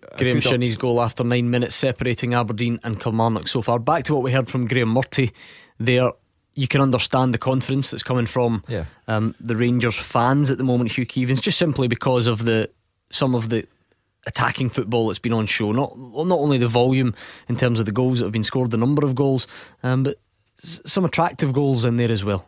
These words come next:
Speaker 1: Yeah. I think Rangers will win comprehensively tomorrow, as comprehensively as Celtic have done today against Morton. Uh, I also think,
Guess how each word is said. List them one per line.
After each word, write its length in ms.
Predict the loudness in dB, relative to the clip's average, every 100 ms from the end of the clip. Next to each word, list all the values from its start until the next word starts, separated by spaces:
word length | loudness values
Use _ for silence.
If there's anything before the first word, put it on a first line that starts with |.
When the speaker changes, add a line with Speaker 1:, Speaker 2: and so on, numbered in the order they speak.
| -12
Speaker 1:
Yeah. 160 | -16 -16 _ _ _ _ _ -8
I 160 | -6 -4
think 200 | -4 -4
Rangers 320 | -4 -2 -2
will 80 | -2
win 180 | -4 -4
comprehensively 840 | -4 -4 -2 -2 -2 -4 -6 -6
tomorrow, 400 | -6 -6 -6 -8 -16 _ _ _ _ -8
as 240 | -6 -4
comprehensively 840 | -4 -4 -2 -2 0 -2 -2 -2
as 100 | -2
Celtic 420 | -2 -2 -2 -6 -6
have 220 | -6 -4
done 200 | -6 -4
today 260 | -4 -4
against 280 | -4 -6 -6
Morton. 380 | -6 -6 -6 -12 -20 _ _ -20 -20 _ _ _
Uh, 200 | -8 -8 -10 _
I 160 | -2 0
also 300 | 0 0 0
think, 380 | 0 -2 -4